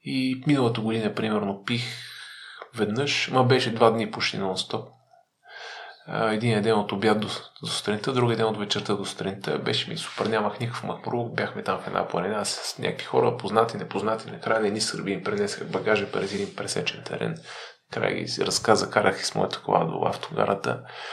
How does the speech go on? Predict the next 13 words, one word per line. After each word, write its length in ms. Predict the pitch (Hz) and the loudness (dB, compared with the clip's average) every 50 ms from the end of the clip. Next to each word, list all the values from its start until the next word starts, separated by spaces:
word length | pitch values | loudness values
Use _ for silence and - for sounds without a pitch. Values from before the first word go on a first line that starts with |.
| - - - - | -12 -14 -14 -8
Та 100 | - 123 | -6 -4
така, 220 | 120 - - - 120 | -4 -2 0 0 2
сега, 220 | 123 - 123 123 | 4 2 2 2
примерно, 540 | - - 123 104 92 90 - 110 127 - - - - - - _ - | 2 2 2 2 2 2 2 0 -2 -4 -6 -10 -16 -20 -18 _ -2
мислих 260 | - 120 - - 110 | 2 2 2 4 2
да 100 | 104 95 | 2 0
не 140 | 92 92 82 | -2 -2 -4
пия, 160 | - 117 101 | -2 2 2
обаче 300 | 95 - 104 101 98 - | 4 6 6 6 4 2
като 140 | - - 98 | -2 -4 -2
бяхме 300 | 98 107 107 - - 113 | 0 2 2 0 0 -4
на 120 | 104 101 | -6 -6
Копринка, 580 | - - - - 107 101 95 - - 107 101 101 | -6 -8 -4 -2 -2 -2 -2 -2 -4 -6 -6 -6